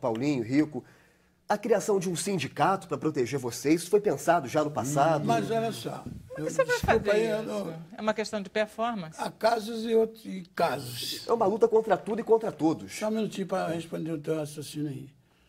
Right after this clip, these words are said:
Speaker 2: É o setor que menos erra na avenida, é o setor dos,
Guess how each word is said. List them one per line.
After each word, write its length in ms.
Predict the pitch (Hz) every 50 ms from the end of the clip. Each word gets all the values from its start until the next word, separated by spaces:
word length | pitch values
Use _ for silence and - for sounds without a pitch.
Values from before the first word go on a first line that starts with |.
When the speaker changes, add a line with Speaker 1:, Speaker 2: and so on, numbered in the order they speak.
| _ _ _ _ _ _ _ _ _ _ _ _ _ _ _ _ _ _
Speaker 2:
É 120 | - 214
o 80 | 233 233
setor 480 | 226 - 226 208 - - 254 247 247
que 100 | - - 233
menos 680 | 214 208 214 247 277 302 320 302 294 269 196 151 135 185
erra 320 | 220 240 233 202 196 202
na 120 | 202 202 202
avenida, 680 | 185 170 175 160 156 170 208 240 240 208 233 226 226 214 - _ _ _ _ _ - - - - - - - - -
é 80 | - 214
o 80 | 196
setor 480 | 175 - - 170 160 147 151 - 180 180
dos, 120 | 170 170